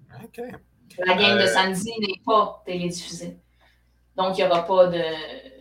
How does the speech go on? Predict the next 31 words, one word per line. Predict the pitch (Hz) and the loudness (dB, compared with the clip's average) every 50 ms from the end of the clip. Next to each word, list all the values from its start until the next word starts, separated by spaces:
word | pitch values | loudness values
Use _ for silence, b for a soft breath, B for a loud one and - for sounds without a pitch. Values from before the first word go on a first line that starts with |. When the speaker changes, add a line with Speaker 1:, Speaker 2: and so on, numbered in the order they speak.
| _ _ _ _ _ _ _ _ _ _ _ _ _ _ _ _ _ | _ _ _ _ _ _ _ _ _ _ _ _ _ _ _ _ _
Speaker 2:
de | 185 180 | -2 -2
stream. | 175 - - - - 190 185 180 175 170 160 - - _ _ | -2 -2 -6 -10 -8 -8 -6 -4 -4 -6 -8 -10 -14 _ _
C'est | - - - 180 | -18 -14 -10 -8
le | 175 165 | -8 -8
seul | - - 180 180 | -6 -6 -6 -4
match | 175 175 175 | -2 -2 -2
de | 180 | -2
la | 180 | -4
saison | 170 - 175 170 175 175 | -4 -4 -6 -6 -6 -8
qui | 175 175 | -8 -10
a | 170 | -12
aucun | 170 170 175 170 170 | -12 -12 -12 -12 -12
stream | - - - 180 175 175 170 | -12 -12 -10 -10 -8 -8 -6
de | 165 | -8
disponible, | - 175 180 180 - - - 269 165 170 - - - 381 - - | -8 -10 -10 -12 -12 -12 -12 -12 -10 -8 -8 -8 -8 -10 -14 -16
qui | - - | -16 -16
soit | - - - - | -14 -12 -12 -12
payant | - - - 269 - - | -12 -12 -10 -10 -12 -12
ou | - - - | -14 -18 -20
pas. | - - _ _ _ _ _ _ _ _ _ _ _ _ _ _ _ - - _ _ _ _ _ _ _ _ _ - - | -20 -20 _ _ _ _ _ _ _ _ _ _ _ _ _ _ _ -20 -20 _ _ _ _ _ _ _ _ _ -20 -18
Speaker 1:
OK. | - - 107 107 - - - _ _ _ _ _ 110 | -8 -6 -4 -4 -4 -6 -10 _ _ _ _ _ -2
Euh, | 120 123 123 123 123 123 123 | 0 2 2 2 2 2 2
l'Ontario, | 127 135 143 143 - 156 139 131 131 135 139 147 147 151 151 151 147 143 123 | 0 0 -2 0 2 2 2 2 2 0 2 2 2 2 2 2 0 0 0
on | 120 120 120 | -2 -2 -4
a | 117 | -6
trois | 110 - 120 127 127 123 | -8 -6 -6 -4 -4 -4
équipes | 123 120 - - - - | -6 -6 -8 -8 -6 -4
en | 127 117 113 | -4 -4 -4
congé | - - 120 117 110 107 95 98 110 113 110 | -4 -6 -8 -6 -6 -8 -8 -8 -8 -8 -8
cette | - - - 113 107 - | -8 -6 -4 -4 -6 -4
semaine. | - - - 110 101 104 110 107 113 113 117 120 120 117 | -6 -6 -4 -4 -4 -4 -2 -2 -2 -2 -2 -4 -6 -10